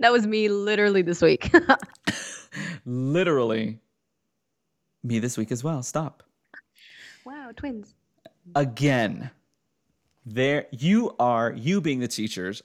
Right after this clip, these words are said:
Speaker 2: are contractually obligated to stay until
Speaker 1: Yes.
Speaker 2: a certain time.
Speaker 1: Yes. Sometimes, most of the time, I would say, for most school districts,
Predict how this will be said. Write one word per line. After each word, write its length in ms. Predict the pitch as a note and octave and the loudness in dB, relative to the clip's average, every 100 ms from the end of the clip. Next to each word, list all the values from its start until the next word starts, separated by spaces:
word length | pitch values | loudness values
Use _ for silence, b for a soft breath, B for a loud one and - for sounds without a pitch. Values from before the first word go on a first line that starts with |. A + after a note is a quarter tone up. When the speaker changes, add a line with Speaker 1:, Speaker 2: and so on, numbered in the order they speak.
| - | -4
Speaker 2:
are 160 | B2+ C3 | -4 -4
contractually 1000 | - D3+ C#3 - F#3+ A#3 B3 C4 C4 B3 - | -4 -4 -4 -4 -2 -2 -4 -4 -4 -4 -2
obligated 720 | C#3 D#3 D#3+ F3+ D3 C#3+ D3 - | 0 0 0 0 2 2 0 -4
to 100 | A#2 | -4
stay 580 | - D3+ C#3 C#3 - _ _ _ _ _ _ _ | -4 0 0 0 -4 _ _ _ _ _ _ _
until 420 | B2+ B2 - E3+ E3 | -2 -2 2 6 8
Speaker 1:
Yes. 200 | F3 - | 8 6
Speaker 2:
a 20 | |
certain 360 | D3 C#3+ D3+ | 2 0 -4
time. 600 | D#3+ D#3+ C3 C3 C#3 A#2+ - _ _ A3 | -2 2 2 2 -2 -2 -8 _ _ -6
Speaker 1:
Yes. 460 | A#3 A3 F#3 G3+ | 4 6 6 2
Sometimes, 600 | - C#4+ D4 D#4+ D#4 B3 | -4 -2 0 4 4 2
most 440 | A#3+ C4 D4+ F4 F4 | -4 0 0 -2 -4
of 120 | D#4+ | 0
the 100 | A3+ | 0
time, 340 | G#3 G#3+ G3+ F#3 | 4 6 6 6
I 80 | F#3 | 4
would 180 | F#3 | 2
say, 480 | - - E3 D#3 D#3 D#3+ | -4 -2 0 0 -4 -6
for 100 | F#3+ | -6
most 300 | F3 E3+ - | -4 -6 -6
school 240 | - F3 | -4 -2
districts, 520 | E3 E3+ - A3 A3 | 0 0 0 0 0